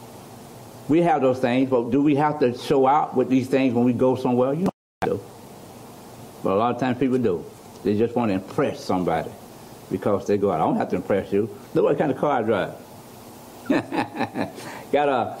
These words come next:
got a Toyota Yaris. They got these big old fancy cars. Next thing you know, "Man, I had to stop three times to put gas in it."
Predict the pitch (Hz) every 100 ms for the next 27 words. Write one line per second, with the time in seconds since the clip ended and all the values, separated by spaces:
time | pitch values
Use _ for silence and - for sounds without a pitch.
0 | - - 135 131 - 180 185 180 185 180
1 | 170 156 127 - _ _ - 90 85 -
2 | - - - 117 - - - - - -
3 | - - - - - - - - - -
4 | - 120 131 135 139 131 104 143 143 127
5 | - 151 135 131 113 135 127 127 120 135
6 | 135 131 143 147 139 117 - - - -
7 | 262 294 285 156 277 294 247 - - -
8 | - 254 320 - 277 240 180 180 247 208
9 | 208 220 185 165 120 92 -